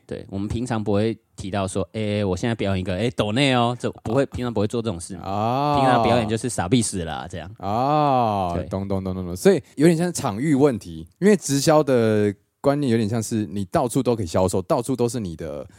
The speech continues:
Speaker 1: 工作场合。
Speaker 2: 呃，的卖场。
Speaker 1: 啊，对，对，对。
Speaker 2: 但是表演者就是我们真的在表演的时候，他才是我们要开始盈利的时候。
Speaker 1: 而且，而且我觉得其实还有一个类比啦。
Speaker 2: 嗯。
Speaker 1: 就譬如说，男生很喜欢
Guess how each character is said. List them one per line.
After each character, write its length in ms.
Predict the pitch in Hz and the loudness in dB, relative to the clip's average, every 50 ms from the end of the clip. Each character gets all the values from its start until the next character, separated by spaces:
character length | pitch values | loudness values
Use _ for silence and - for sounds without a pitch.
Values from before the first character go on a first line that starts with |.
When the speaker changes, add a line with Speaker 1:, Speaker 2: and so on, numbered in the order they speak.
| - _ _ | -20 _ _
Speaker 1:
工 180 | - 110 113 120 | 0 2 2 2
作 180 | 117 127 113 101 | 2 2 0 0
场 180 | - 92 82 | 0 -4 -6
合。 100 | - - | -6 -6
Speaker 2:
呃， 60 | - | -4
的 100 | 104 98 | -4 -2
卖 200 | 98 127 135 101 | 0 0 -2 -2
场。 240 | 87 - - - - - _ _ _ - | -4 -8 -10 -14 -16 -18 _ _ _ -14
Speaker 1:
啊， 100 | - 82 | -14 -12
对， 180 | - 95 85 78 | -8 -8 -8 -8
对， 140 | 78 73 73 | -8 -10 -10
对。 180 | - 76 71 - _ | -10 -12 -12 -10 _
Speaker 2:
但 160 | - 180 180 | -4 -2 -2
是 60 | 160 | -2
表 180 | 165 - 113 107 | -2 0 2 2
演 100 | 113 117 | 2 2
者 140 | 107 104 90 | 0 0 -2
就 100 | 82 104 | -2 -2
是 180 | 98 107 104 - | -4 -2 -2 2
我 100 | 92 110 | 2 2
们 140 | 107 110 110 | 2 2 0
真 120 | 165 165 | 0 0
的 60 | 151 | 2
在 140 | 135 143 123 | 2 0 2
表 180 | - 104 95 117 | 2 4 4 4
演 100 | 117 92 | 2 0
的 60 | 82 | -2
时 140 | 76 - 87 | -4 -2 -2
候， 120 | 80 76 - | -2 -2 -4
他 160 | - 131 123 | -4 -4 -4
才 160 | 107 107 - | -2 -2 -4
是 100 | 85 101 | -2 -2
我 140 | 98 82 78 | -2 -2 -4
们 120 | 73 76 | -6 -6
要 240 | 80 90 92 85 82 | -4 -2 -2 -2 -2
开 200 | 85 - 98 90 | -2 -2 -4 -4
始 260 | 85 - 80 76 69 - _ _ _ _ _ - - - | -4 -6 -10 -12 -12 -14 _ _ _ _ _ -20 -14 -8
盈 220 | 127 117 113 127 | -4 -2 0 4
利 140 | 147 156 123 | 4 4 4
的 80 | 95 92 | 2 -4
时 160 | - - - | -6 -8 -10
候。 180 | - - - - _ _ _ _ - | -10 -10 -12 -14 _ _ _ _ -2
Speaker 1:
而 80 | - 156 | 0 2
且， 80 | 156 - | 2 2
而 100 | - 143 | 2 2
且 280 | 160 139 123 110 - - | 2 2 2 2 0 -2
我 120 | - 101 98 | -4 -6 -4
觉 160 | 107 110 107 | -2 0 0
得 240 | 107 104 101 98 98 | 0 2 0 0 -2
其 180 | - - 107 | -4 -4 -4
实 100 | 104 117 | -4 -2
还 160 | 117 107 113 110 | -2 -2 0 0
有 140 | 107 98 | 0 0
一 20 | 95 | -2
个 300 | - 101 90 85 82 82 98 - - | -2 -2 -2 -2 -4 -6 -8 -10 -6
类 240 | - 139 127 101 92 | -2 0 0 0 0
比 220 | - 85 73 50 | -4 -8 -14 -14
啦。 100 | - - - _ - | -14 -18 -16 _ -8
Speaker 2:
嗯。 200 | 120 110 92 82 - | -6 -6 -6 -6 -6
Speaker 1:
就 100 | - 139 | -6 -4
譬 120 | 127 143 147 | 0 2 2
如 120 | 123 113 | 2 0
说， 340 | 110 - 113 107 104 107 110 - - _ _ - | 0 0 2 2 4 2 2 -2 -6 _ _ -6
男 200 | - 101 92 104 | -4 -2 -2 0
生 240 | 104 - 107 101 101 | 2 2 2 2 2
很 140 | 104 101 101 | 0 -4 -4
喜 140 | - 95 | -4 -6
欢 360 | 92 92 92 90 87 87 87 | -6 -4 -4 -4 -6 -8 -10